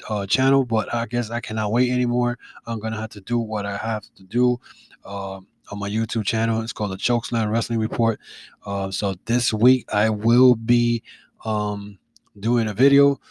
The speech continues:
so check them out, check that out. You can check out my other videos and my other contents I have there. If you like the channel, subscribe to the channel, hit that notification button, and, um, and hit me a thumbs up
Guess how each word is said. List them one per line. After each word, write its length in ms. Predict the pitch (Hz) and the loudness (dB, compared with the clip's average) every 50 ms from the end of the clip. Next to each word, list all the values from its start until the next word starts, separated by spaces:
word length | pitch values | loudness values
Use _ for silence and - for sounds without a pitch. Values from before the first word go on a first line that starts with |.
| _ _ _ | _ _ _
so 280 | - - 110 107 104 101 | -8 -4 -2 -2 -2 -2
check 300 | - - 120 110 - _ | -2 -4 -4 -4 -6 _
them 160 | 113 104 120 | -6 -4 -2
out, 200 | 131 127 104 - | -4 -4 -4 -6
check 200 | - 131 120 - | -6 -8 -6 -4
that 200 | - 123 127 123 | -2 -2 0 0
out. 260 | 123 127 127 117 113 | 0 0 0 -2 -4
You 60 | 107 101 | -8 -10
can 80 | - | -4
check 180 | - 139 123 123 | -4 -2 0 2
out 460 | 127 123 117 107 107 101 - - - | 2 2 2 0 -4 -8 -10 -12 -8
my 140 | 110 120 123 | -6 -4 -2
other 120 | 120 117 | -2 -2
videos 360 | 104 113 117 113 113 113 107 | -2 0 0 2 2 0 0
and 80 | 107 101 | -2 -4
my 120 | 104 107 | -4 -4
other 120 | 113 107 104 | -4 -4 -6
contents 440 | - - 117 110 107 - 104 - - | -6 -8 -8 -8 -8 -10 -10 -8 -8
I 100 | 98 104 | -6 -4
have 220 | 107 113 110 - | -4 -4 -4 -4
there. 100 | - 107 | -6 -8
If 120 | 101 95 | -8 -8
you 80 | 95 98 | -8 -6
like 180 | 104 107 104 - | -6 -6 -6 -8
the 80 | 98 | -12
channel, 400 | 95 - 113 113 107 107 104 - - - - - - - | -10 -6 -6 -6 -4 -6 -8 -10 -14 -18 -20 -20 -20 -18
subscribe 480 | - - 107 101 - - 123 117 117 - | -14 -12 -10 -10 -6 -4 -2 -2 -2 -2
to 100 | - 113 | -4 -6
the 80 | 110 | -6
channel, 480 | 104 - 120 117 113 113 113 113 110 - - - - _ | -4 -4 -4 -2 -2 -2 -4 -4 -6 -8 -12 -20 -20 _
hit 180 | - 110 - - | -12 -12 -8 -4
that 260 | 113 110 110 107 - _ _ _ _ _ _ _ | -4 -2 -2 -4 -6 _ _ _ _ _ _ _
notification 640 | 113 113 107 - - - - 123 117 - - 113 101 | -8 -8 -6 -8 -12 -6 -4 -2 -2 -2 -4 -4 -4
button, 420 | 110 113 107 - - 107 110 110 - _ - _ _ _ - | -4 -4 -4 -6 -10 -12 -12 -12 -14 _ -20 _ _ _ -8
and, 520 | - 113 107 107 107 104 107 104 104 104 104 | -6 -4 -2 -2 -2 -2 -2 -4 -4 -4 -4
um, 280 | 104 104 101 98 95 - - 98 - | -6 -6 -6 -8 -10 -12 -18 -14 -10
and 120 | 110 104 101 | -10 -8 -6
hit 140 | 95 113 113 | -6 -4 -4
me 180 | 110 110 110 104 | -2 -2 -4 -4
a 60 | 95 | -6
thumbs 360 | - - 110 101 101 95 110 | -6 -6 -6 -6 -4 -4 -2
up 160 | 113 120 117 | -2 -2 -2